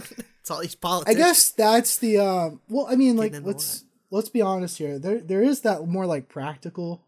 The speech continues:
Speaker 2: aspect to this conversation where it's like, as much as we hope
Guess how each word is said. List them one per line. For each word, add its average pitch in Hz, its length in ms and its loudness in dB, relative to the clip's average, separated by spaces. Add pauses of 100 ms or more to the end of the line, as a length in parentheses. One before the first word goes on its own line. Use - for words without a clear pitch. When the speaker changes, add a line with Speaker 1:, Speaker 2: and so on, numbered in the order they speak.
(100)
Speaker 2:
aspect 175 480 -12
to 190 60 -10
this 180 140 -12
conversation 185 840 -14 (840)
where 151 200 -2
it's 143 300 -8
like, 147 200 -8
as 147 200 -12
much 156 260 -10
as 175 160 -6
we 139 140 -4
hope 143 480 -6